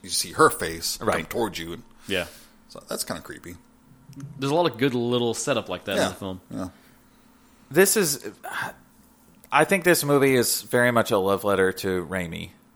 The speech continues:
Speaker 3: Mm-hmm.
Speaker 2: Like, in
Speaker 3: You
Speaker 2: so,
Speaker 3: can see his influence,
Speaker 2: in so
Speaker 3: for
Speaker 2: many
Speaker 3: sure.
Speaker 2: ways. Like, there's so many little, I mean, but what's not? I mean,
Speaker 1: Hmm.
Speaker 2: Evil, Evil Dead changed the way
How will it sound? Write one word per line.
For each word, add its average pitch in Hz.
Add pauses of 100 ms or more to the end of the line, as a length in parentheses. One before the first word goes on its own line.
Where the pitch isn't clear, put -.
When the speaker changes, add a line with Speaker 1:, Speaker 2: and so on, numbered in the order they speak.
Speaker 3:
Mm-hmm. 98 (340)
Speaker 2:
Like, 98
in 98
Speaker 3:
You 80
Speaker 2:
so, 110
Speaker 3:
can 107
see 104
his 90
influence, 104
Speaker 2:
in 95
so 120
Speaker 3:
for 110
Speaker 2:
many 104
Speaker 3:
sure. 95
Speaker 2:
ways. 90
Like, 92
there's 98
so 107
many 107
little, 98 (1040)
I 117
mean, 117
but 180
what's 156
not? 92
I 98
mean, 95
Speaker 1:
Hmm. 92 (340)
Speaker 2:
Evil, 101
Evil 101
Dead 98
changed 92
the 92
way 87